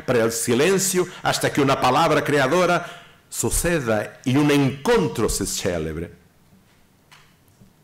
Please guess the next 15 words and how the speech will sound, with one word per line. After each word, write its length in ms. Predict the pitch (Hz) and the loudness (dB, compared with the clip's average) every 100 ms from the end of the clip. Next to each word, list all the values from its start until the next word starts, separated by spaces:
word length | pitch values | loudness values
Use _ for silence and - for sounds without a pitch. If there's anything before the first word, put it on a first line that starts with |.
| _ _ _ _ | _ _ _ _
Al 240 | 104 98 | -2 0
reducir 600 | 104 95 98 - 160 127 | 0 0 0 0 0 0
al 140 | 95 92 | 0 0
mínimo 640 | 117 185 131 104 90 90 | 2 2 2 0 -2 -2
la 120 | 95 | -2
apariencia, 720 | - 95 113 127 - - 135 - _ _ _ _ _ _ _ _ - | -2 -2 -2 -4 -10 -14 -14 -16 _ _ _ _ _ _ _ _ -6
pero 540 | 98 98 92 92 - - | -2 0 0 -2 -10 -6
con 200 | 101 101 | -4 -2
el 200 | 98 101 | -2 -2
rigor 440 | 104 90 120 139 | -4 -2 0 2
científico 840 | - - 104 101 - 139 - 95 95 | 0 -2 -2 -4 -4 -4 -4 -2 -2
de 80 | |
la 160 | 92 90 | -2 -4
realidad 520 | 85 87 90 95 92 - | -6 -4 -4 -4 -8 -6
cósmica, 560 | 101 104 117 107 117 | -6 -4 -10 -12 -16